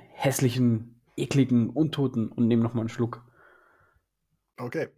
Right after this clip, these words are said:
Speaker 2: Nimmst noch einen Schluck und, ähm, ihr hört, äh, wie die Stimmen im Zelt lauter werden und jetzt kommen,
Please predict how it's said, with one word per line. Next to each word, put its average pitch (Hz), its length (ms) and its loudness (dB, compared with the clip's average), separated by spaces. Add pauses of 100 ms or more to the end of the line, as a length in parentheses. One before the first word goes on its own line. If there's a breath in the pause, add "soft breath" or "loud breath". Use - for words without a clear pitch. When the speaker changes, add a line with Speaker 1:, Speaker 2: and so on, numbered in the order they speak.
(640 loud breath)
Speaker 2:
Nimmst 143 200 -4
noch 160 80 6
einen 143 40 0
Schluck 185 320 0 (1160)
und, 139 480 -2
ähm, 127 340 -4
ihr 131 120 -4
hört, 147 340 -6 (1080)
äh, 127 360 -2
wie 120 80 -8
die 123 80 -6
Stimmen 165 280 0
im 131 120 -2
Zelt 127 240 -4
lauter 135 280 -2
werden 117 300 -6
und 117 140 -12
jetzt 123 180 -6
kommen, 135 380 -4